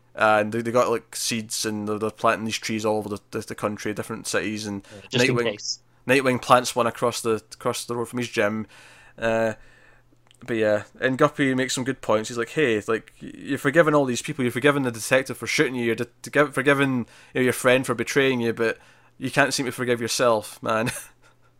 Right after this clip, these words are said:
Speaker 2: Mm.
Speaker 1: Do it. So, um, but no, I like that.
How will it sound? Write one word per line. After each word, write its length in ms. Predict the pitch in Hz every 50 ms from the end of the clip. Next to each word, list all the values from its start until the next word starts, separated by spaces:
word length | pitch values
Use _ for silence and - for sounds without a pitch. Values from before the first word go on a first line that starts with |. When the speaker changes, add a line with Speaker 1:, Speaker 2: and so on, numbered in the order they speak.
| _ _ _ - - - - - - - 156
Speaker 2:
Mm. 200 | 139 131 131 123
Speaker 1:
Do 160 | 131 127 123
it. 160 | 113 107 - - _ _ -
So, 240 | - - 123 120 - - - - - - - - - -
um, 540 | - 117 120 123 127 127 127 127 127 123 120 - _ _ _ _ _ _ _ _ - - - - _ _
but 120 | - 175
no, 180 | 190 165 131 127
I 100 | - - 147
like 160 | 156 - -
that. 200 | 107 101 -